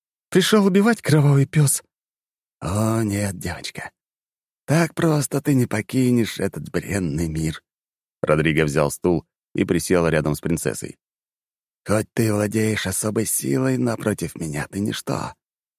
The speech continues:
Надеюсь, ты уже это поняла. Стоит тебе только попытаться обратиться к дару, как ты начнешь умирать долго и мучительно. Поговорим, принцесса?" "Нам не о чем говорить, палач". Лена прикрыла глаза.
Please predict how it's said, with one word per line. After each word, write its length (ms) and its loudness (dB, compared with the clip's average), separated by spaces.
Надеюсь, 420 -10
ты 120 -12
уже 280 -10
это 160 -6
поняла. 460 -8
Стоит 340 0
тебе 200 0
только 300 -2
попытаться 640 -2
обратиться 540 -4
к 80 -14
дару, 440 -4
как 160 0
ты 100 2
начнешь 460 0
умирать 540 -2
долго 520 -4
и 80 2
мучительно. 760 -4
Поговорим, 560 -4
принцесса?" 560 -8
"Нам 220 6
не 80 8
о 100 6
чем 180 4
говорить, 280 4
палач". 380 2
Лена 280 2
прикрыла 400 -2
глаза. 400 -4